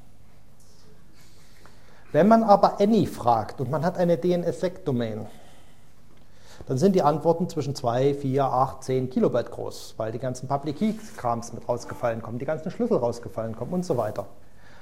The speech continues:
Also bekommt Qmail eine Fehlermeldung. Kann ich nicht eintragen. Qmail ignoriert die Fehlermeldung. Stattdessen schreibt er hin, wir haben einen zeitweiligen C name, C name Fehler. Einen Aliasing Error.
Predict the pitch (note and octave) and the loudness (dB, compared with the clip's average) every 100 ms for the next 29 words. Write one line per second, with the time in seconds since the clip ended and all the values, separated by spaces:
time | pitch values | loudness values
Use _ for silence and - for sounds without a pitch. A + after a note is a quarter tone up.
0 | - - - E3+ - E3+ E3 D#3+ F3+ E3+ | -16 -8 2 2 2 4 4 6 4 6
1 | E3+ E3 D3+ B2 A2+ A2 A2 - - - | 6 4 4 4 2 0 -6 -8 -12 -16
2 | - - C3 C3+ C#3+ C#3 D3+ D#3+ A2+ G2+ | -4 0 2 0 -4 -2 -4 -2 -4 -4
3 | G#2+ - - - - - - - D3 C3+ | -8 -12 -14 -14 -14 -14 -12 -4 0 0
4 | C3+ C#3 D#3 A#3+ F3+ - A#2 G#2+ G#2+ G#2 | -2 -4 0 0 0 -4 -4 -4 -6 -8
5 | A2+ - - - - B2+ C#3 C#3+ - C3 | -10 -14 -16 -14 -2 -2 0 -4 -2 0
6 | C3 B2+ B2+ F3+ - - - - C#3 C3+ | 0 -2 0 -2 -4 -14 -14 -6 -2 0
7 | F3+ G3 F3 B2+ A#2+ B2+ C3 D#3+ - G3+ | 2 0 -2 -2 -2 0 -2 -4 -4 -2
8 | G3+ C#3+ - - - G#3+ D#3 A2 A#2 A2+ | 0 -2 -6 -10 -2 0 0 -2 -6 -6
9 | G#2 - - - - - - - - B2 | -8 -12 -16 -16 -16 -16 -16 -14 -10 -8
10 | A#2+ C3 E3+ A#2+ A#2 A#2 G#2+ | -4 0 2 0 -2 -8 -8